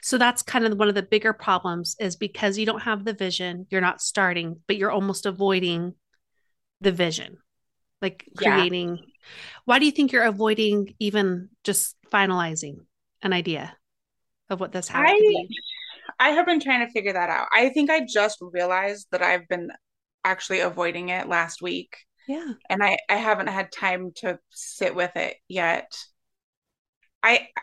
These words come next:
Speaker 2: I think because I want to branch out from what I used to do.
Speaker 1: Mm-hmm.
Speaker 2: And that feels a little overwhelming.
Speaker 1: In
Speaker 2: I don't
Speaker 1: what
Speaker 2: know
Speaker 1: way?
Speaker 2: where to start exactly. I'm, I'm interested in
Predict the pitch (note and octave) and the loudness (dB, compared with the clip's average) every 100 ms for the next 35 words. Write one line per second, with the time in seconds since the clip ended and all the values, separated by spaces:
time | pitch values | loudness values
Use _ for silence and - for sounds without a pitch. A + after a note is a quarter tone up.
0 | - A#3+ B3+ - C4+ C#4+ - - C#4 - | -6 -4 -4 -2 0 0 -2 -6 -6 0
1 | B3 A3 G#3 G3+ G3 - - - _ _ | 2 2 0 -4 -8 -14 -16 -18 _ _
2 | _ _ _ _ _ _ _ _ - G3+ | _ _ _ _ _ _ _ _ -2 0
3 | G3 G3+ - A#3+ A#3+ A3+ A#3 F#3+ F3+ G#3+ | 4 2 0 -2 0 0 0 0 2 0
4 | - - F#3+ F3 F3+ F3 F3 - - G3 | -6 -8 -6 -2 -2 -4 -8 -10 -12 -8
5 | F#3+ G#3 B3+ B3+ - A#3+ - A3+ C4 E4 | -8 -6 -8 -12 -16 -16 -10 -6 -4 -6
6 | _ _ _ _ _ - G#3 G#3+ A#3 A3+ | _ _ _ _ _ 0 0 4 2 4
7 | A3+ G#3 F#3 F3 D#3+ - - G3 _ _ | 2 4 2 0 -6 -6 -10 -14 _ _
8 | _ _ _ _ _ _ _ _ _ A3+ | _ _ _ _ _ _ _ _ _ 0
9 | A3+ G#3 G3+ G3 F#3 F#3 - - F#3 F3+ | 2 2 2 2 0 -2 -6 -2 0 2
10 | - E3+ E3+ E3 F3+ F3 F#3+ A#3+ A#3+ A#3 | 0 -4 -4 -4 -6 -2 2 2 2 0
11 | A3 - A3 - A#3+ C#4 C4 C4+ B3+ B3 | -2 0 0 0 -2 -2 -2 0 0 0
12 | A3+ | -6